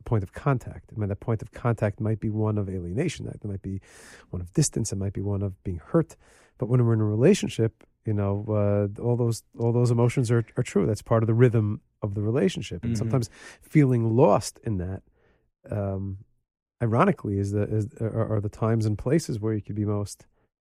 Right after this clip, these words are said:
Speaker 1: where you're most found. I mean, there's a, the time of year we're in, I don't know when this is broadcast, but the time of year that we're, that we're in is,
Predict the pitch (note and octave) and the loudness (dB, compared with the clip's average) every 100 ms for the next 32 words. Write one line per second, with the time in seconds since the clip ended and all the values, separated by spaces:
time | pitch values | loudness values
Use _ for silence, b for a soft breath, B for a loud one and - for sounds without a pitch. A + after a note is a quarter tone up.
0 | _ A2 G#2+ G#2+ - - F2 A2 G2+ G#2 | _ -4 -2 -2 -4 -4 -2 -4 -6 -2
1 | G#2+ G#2+ G#2 - _ _ _ B B B | 0 2 0 -2 _ _ _ B B B
2 | B - A2+ B2+ B2 A#2 A#2+ A2+ A2+ A2+ | B -8 -2 2 2 4 4 4 2 0
3 | A2+ G#2+ G#2+ G#2+ G#2+ G#2+ G#2 A2+ G2+ A#2 | -2 -4 -2 0 0 -2 -4 -8 -4 0
4 | C3 - A2 - - G#2 - A2 A2 G#2+ | 0 -2 -6 -6 -10 -8 -4 -2 -2 0
5 | G#2+ G#2+ A2 G#2+ G2+ b b b _ A2+ | 0 0 0 0 -2 b b b _ -2
6 | A2 G3+ C3 A#2 G#2 | 2 4 4 2 -2